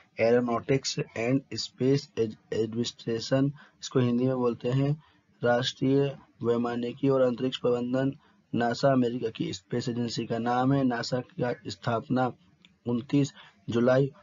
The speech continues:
उन्नीस सौ अट्ठावन को हुई थी। इसका मुख्यालय वाशिंगटन डीसी में स्थित है। इसके अध्यक्ष बिल नेल्सन है। इसका motto for the benefit of all।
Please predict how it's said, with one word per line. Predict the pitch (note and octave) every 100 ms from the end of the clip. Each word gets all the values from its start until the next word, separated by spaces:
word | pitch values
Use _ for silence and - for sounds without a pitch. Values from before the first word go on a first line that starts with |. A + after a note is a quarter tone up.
| _
उन्नीस | A2+ A#2+ -
सौ | A#2+
अट्ठावन | A2 - A2+ B2+ C#3
को | C#3
हुई | C#3
थी। | C#3+ C#3
इसका | B2 C3
मुख्यालय | A#2+ A2 - A#2+ B2+ B2
वाशिंगटन | A#2+ A#2 C3 A2+ - A#2
डीसी | A#2+ A#2 -
में | C#3+ D3 -
स्थित | - C#3 B2+
है। | C3
इसके | - -
अध्यक्ष | C3 A#2 C3 C3 - C#3+ - - _ _
बिल | A#2+ C#3+
नेल्सन | C#3+ B2 A#2 A#2+ C#3+ C#3
है। | C#3 -
इसका | - - C3
motto | B2 B2 B2 C#3+
for | - B2+ C3
the | B2+
benefit | A#2+ A2+ A2+ A2+ A#2 A#2+
of | A#2 - -
all। | F#2+